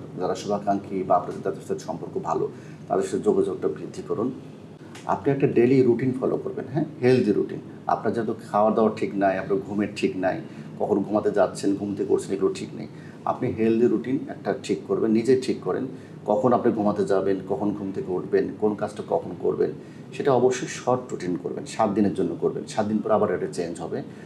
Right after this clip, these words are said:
যদি আপনার যেটা হয়, রুটিন আমরা অনেক সময় তৈরি করি, কিন্তু রুটিন দেখা যাচ্ছে পুরোটাই ফলো করতে যখন পারি না, আমরা হতাশ হয়ে বাদ দিয়ে দিই।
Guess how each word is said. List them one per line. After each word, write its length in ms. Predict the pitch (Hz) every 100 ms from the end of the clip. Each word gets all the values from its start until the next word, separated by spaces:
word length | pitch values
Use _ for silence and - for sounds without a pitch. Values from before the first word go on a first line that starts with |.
| - -
যদি 200 | - 113
আপনার 340 | 139 131 143 131
যেটা 220 | 127 131
হয়, 180 | 120 117
রুটিন 240 | 113 123
আমরা 200 | 120 113
অনেক 240 | 113 110 110
সময় 220 | 113 110 - - - - - - - - -
তৈরি 260 | 135 151 175
করি, 380 | 123 98 104 - - -
কিন্তু 180 | 113 117
রুটিন 320 | 123 127 135
দেখা 140 | 117 -
যাচ্ছে 240 | 127 131 - -
পুরোটাই 220 | 117 127 123
ফলো 140 | 120
করতে 200 | 120 120
যখন 160 | 123 135
পারি 160 | 123 110
না, 220 | 117 147 -
আমরা 120 | 104
হতাশ 300 | 104 107 101
হয়ে 100 | 104
বাদ 200 | 95 87
দিয়ে 140 | 87
দিই। 120 | 82